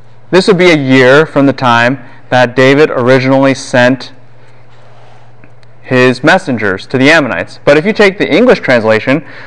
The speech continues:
which has support from, like, the Septuagint and everything like this, then it's the time when what? Kings march.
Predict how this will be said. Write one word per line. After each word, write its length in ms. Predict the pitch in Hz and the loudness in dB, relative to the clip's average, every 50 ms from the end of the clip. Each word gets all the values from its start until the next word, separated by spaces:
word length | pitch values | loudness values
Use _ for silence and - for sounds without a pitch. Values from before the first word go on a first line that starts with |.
| - - | -14 -4
which 640 | - 170 208 233 233 233 - - - - - - - - - - - | 0 2 4 4 2 0 -4 -16 -16 -16 -16 -16 -18 -20 -20 -18 -4
has 240 | - 156 156 156 - | -2 -2 -2 -2 -2
support 520 | - 143 - - 147 147 151 147 147 - | -8 -8 -2 0 2 2 2 0 -2 -4
from, 260 | - - 127 123 117 | 0 0 2 2 2
like, 240 | 110 107 107 107 - | 0 0 -2 -2 -4
the 60 | 120 | -10
Septuagint 800 | - - - 107 - - - 135 127 117 117 123 120 123 120 - | -6 -2 -2 -2 -2 -2 -4 -2 -2 -2 0 0 0 0 -2 -4
and 100 | 117 117 | -4 -2
everything 340 | 117 113 117 120 110 123 113 | -2 0 -2 -2 -4 -4 -4
like 180 | 110 107 104 - | -2 -4 -2 0
this, 320 | 117 120 147 - - - - - - - - - - - - - - - - - - - - - - - - - - - - - | 0 0 0 -2 -6 -20 -20 -20 -20 -20 -20 -20 -20 -20 -20 -20 -20 -20 -20 -20 -20 -20 -20 -20 -20 -20 -20 -20 -20 -20 -16 -4
then 160 | - 127 135 143 | 0 0 2 2
it's 120 | 139 - | 0 0
the 100 | - 147 | -4 -4
time 280 | - 147 139 139 139 131 | -2 0 -2 0 0 0
when 180 | 131 123 123 | -2 -2 0
what? 320 | 123 123 107 85 - - - - - - - - - - - - - - - - - - - - | 2 0 0 0 -4 -12 -20 -20 -20 -20 -20 -20 -20 -20 -20 -20 -20 -20 -20 -20 -20 -20 -20 -18
Kings 460 | - - 160 160 156 151 135 - - | -6 -2 0 0 2 0 -2 -4 -8
march. 640 | 131 120 117 117 113 95 - - - - - - - | -10 -6 -2 -2 -2 -2 -4 -6 -10 -14 -14 -14 -14